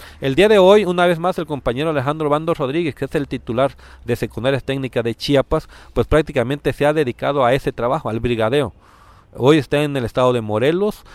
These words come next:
tiene reuniones con padres, familias, con estudiantes, con campesinos, con organizaciones sociales, precisamente para hacer ese trabajo de brigadeo y que próximamente los tengamos aquí en el Distrito Federal.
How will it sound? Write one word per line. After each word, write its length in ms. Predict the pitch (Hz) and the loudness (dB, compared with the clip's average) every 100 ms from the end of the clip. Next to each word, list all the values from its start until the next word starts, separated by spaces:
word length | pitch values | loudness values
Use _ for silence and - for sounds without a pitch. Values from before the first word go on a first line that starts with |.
| - | -10
tiene 180 | - 143 | -6 -4
reuniones 340 | 123 117 139 | -6 -6 -6
con 200 | 131 113 | -6 -8
padres, 320 | - 135 139 131 | 0 2 2 0
familias, 500 | 101 131 151 147 - | -4 -4 -4 -4 -6
con 140 | 117 | -10
estudiantes, 720 | 110 - 107 131 151 160 - | -8 -8 -4 -4 -4 -6 -8
con 160 | 113 107 | -8 -8
campesinos, 640 | 107 - 101 131 147 143 | -8 -8 -8 -6 -4 -6
con 80 | 123 | -4
organizaciones 400 | 117 110 120 135 | -6 -4 -4 -4
sociales, 420 | 120 - 135 170 - - - | -6 -4 -4 -4 -8 -20 -8
precisamente 680 | - 117 165 151 131 160 156 | -6 -2 -2 -2 -2 -2 -4
para 480 | - 123 120 101 113 | 0 0 0 0 -2
hacer 240 | - 160 | 0 0
ese 180 | 170 165 | 0 -4
trabajo 360 | 135 131 147 | -4 -2 0
de 100 | 131 | -2
brigadeo 480 | 117 117 113 131 185 - - - | -4 -4 -2 -2 -4 -8 -18 -12
y 80 | |
que 120 | 120 113 | -10 -4
próximamente 580 | 147 139 127 123 139 | -4 -4 -4 -6 -6
los 100 | 135 | -8
tengamos 380 | - 113 139 139 | -6 -8 -6 -6
aquí 100 | 113 | -6
en 80 | 123 | -4
el 80 | 113 | -4
Distrito 320 | 104 113 101 | -4 -6 -6
Federal. 420 | - 95 92 80 | -4 -6 -6 -10